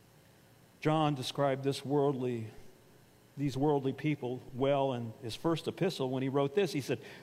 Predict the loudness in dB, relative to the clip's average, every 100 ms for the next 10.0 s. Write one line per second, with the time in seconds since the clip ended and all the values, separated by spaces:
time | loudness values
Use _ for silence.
0 | 0 4 6 4 2 2 4 4 4 2
1 | 4 4 4 4 2 -2 -4 0 0 0
2 | -2 -8 -4 -2 -2 0 -2 -2 -6 -12
3 | -20 -20 -20 -20 -20 -20 -20 -20 -20 -20
4 | -20 0 0 2 2 4 4 6 4 2
5 | 0 2 4 4 2 2 4 2 0 -4
6 | 0 2 2 0 -2 0 0 0 -2 -4
7 | -4 -6 -8 -8 2 4 6 6 4 4
8 | 2 2 2 4 4 4 4 2 2 4
9 | 4 4 4 2 2 -2 0 2 2 -2